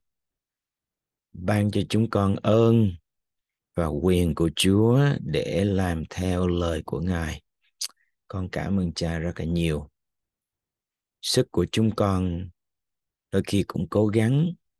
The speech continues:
nhưng rồi nó cũng mệt mỏi và nặng nề. Không những thế,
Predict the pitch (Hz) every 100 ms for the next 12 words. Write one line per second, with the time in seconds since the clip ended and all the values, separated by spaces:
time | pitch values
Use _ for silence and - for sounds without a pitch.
0 | _ _ _ _ _ _ _ _ 107 92
1 | 85 90 80 76 82 - 82 104 92 -
2 | 87 76 73 90 101 85 80 - 82 85
3 | 80 76 76 _ _ _ _ _ _ _
4 | _ _ _ _ _ _ _ _ - 98
5 | 95 82 95 - 104 107 117 127 135